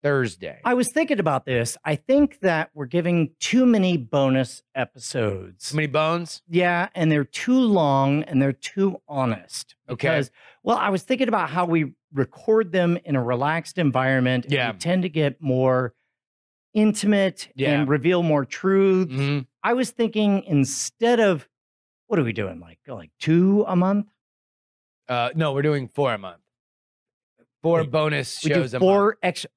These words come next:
Speaker 2: So, I'm
Speaker 1: Yeah.
Speaker 2: sorry. It just
Speaker 1: Yeah.
Speaker 2: sounded like you said
Speaker 1: A
Speaker 2: four.
Speaker 1: five sometimes when there's, like,
Speaker 2: Four
Speaker 1: yeah,
Speaker 2: or
Speaker 1: by the calendar.
Speaker 2: five.
Speaker 1: Yeah.
Speaker 2: Yeah. I was thinking we should just,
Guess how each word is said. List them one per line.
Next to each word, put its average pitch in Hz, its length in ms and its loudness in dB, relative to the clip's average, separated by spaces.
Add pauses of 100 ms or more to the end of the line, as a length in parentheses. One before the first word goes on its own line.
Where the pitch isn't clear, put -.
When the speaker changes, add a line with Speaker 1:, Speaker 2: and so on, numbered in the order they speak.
Speaker 2:
So, - 260 -4
I'm 147 140 2
Speaker 1:
Yeah. 127 40 2 (180)
Speaker 2:
sorry. 95 200 -4 (140)
It 135 160 -2
just 147 160 -2
Speaker 1:
Yeah. 120 80 -2
Speaker 2:
sounded 147 180 0
like 135 160 -2
you 131 80 -12
said 123 280 -6
Speaker 1:
A 151 60 -2
Speaker 2:
four. 139 140 2
Speaker 1:
five 190 420 2
sometimes 147 540 -4
when 135 160 -8
there's, 127 340 -6 (240)
like, 175 140 2
Speaker 2:
Four 196 240 4
Speaker 1:
yeah, 190 80 0
Speaker 2:
or 165 100 2
Speaker 1:
by 123 140 -2
the 113 80 -8
calendar. 120 600 0
Speaker 2:
five. - 100 -18
Speaker 1:
Yeah. 120 240 -2 (520)
Speaker 2:
Yeah. 147 960 0
I 180 80 0
was 202 160 2
thinking 220 260 0
we 180 120 2
should 139 220 -4
just, 143 280 -2